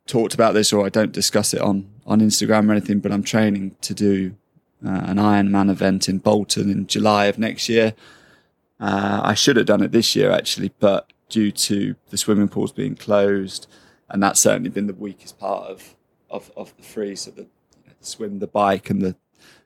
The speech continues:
uh, the run, um, I just didn't put enough training in to, to swim. So, uh, deferred it to next year, doing it with a, a very good friend of mine, um, who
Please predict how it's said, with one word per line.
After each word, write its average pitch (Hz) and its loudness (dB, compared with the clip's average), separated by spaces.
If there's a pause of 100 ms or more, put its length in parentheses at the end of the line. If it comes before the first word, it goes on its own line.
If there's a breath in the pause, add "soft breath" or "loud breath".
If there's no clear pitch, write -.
(100)
uh, 95 -4
the 104 -2
run, 104 2 (400 soft breath)
um, 101 4
I 101 2
just - -6
didn't 95 -12
put 90 -10
enough 85 -10
training 92 -4
in 92 -2
to, 92 -2 (140)
to - -6
swim. 98 -2
So, 98 -4
uh, 98 -6
deferred 127 0
it 107 -4
to - 0
next 113 2
year, 123 6
doing 113 4
it 101 -2
with 92 -6
a, 107 0
a 107 -8
very 110 2
good 104 -2
friend 110 0
of 101 0
mine, 104 2 (480 soft breath)
um, 95 0 (480)
who 98 2